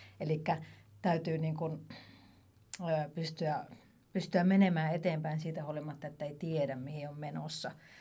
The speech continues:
tarkalleen ottaen. Ja sehän on niin kuin taas taiteellisessa prosessissa aina läsnä, kun lähdet tekemään uutta teosta, niin eten sä voi tietää. Ei se ole uusi muuten, se on joku toisinto, kopio.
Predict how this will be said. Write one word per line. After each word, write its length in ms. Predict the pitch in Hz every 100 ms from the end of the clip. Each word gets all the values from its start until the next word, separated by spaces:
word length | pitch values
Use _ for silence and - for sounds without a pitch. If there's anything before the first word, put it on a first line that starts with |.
| - -
tarkalleen 520 | 139 156 151 151 131
ottaen. 280 | 156 - 160
Ja 60 |
sehän 260 | 156 196 190
on 60 | 180
niin 80 |
kuin 120 | 180 180
taas 200 | 185 -
taiteellisessa 680 | 202 185 185 160 156 - -
prosessissa 640 | 190 165 165 156 180 208
aina 460 | - 196 175 151 151
läsnä, 360 | 135 156 -
kun 160 | 139 160
lähdet 220 | 156 156
tekemään 280 | 165 170 156
uutta 220 | 170 -
teosta, 440 | 156 185 165 156 165
niin 140 | 160
eten 160 | 156 170
sä 120 | 185
voi 180 | 175 -
tietää. 400 | - 143 135 185
Ei 80 | 175
se 100 | 180
ole 80 | 175
uusi 320 | 165 151 139 -
muuten, 340 | - 151 175
se 100 | 156
on 60 | 175
joku 160 | 156 180
toisinto, 680 | 190 175 151 143 123 175 -
kopio. 440 | 160 - 123 202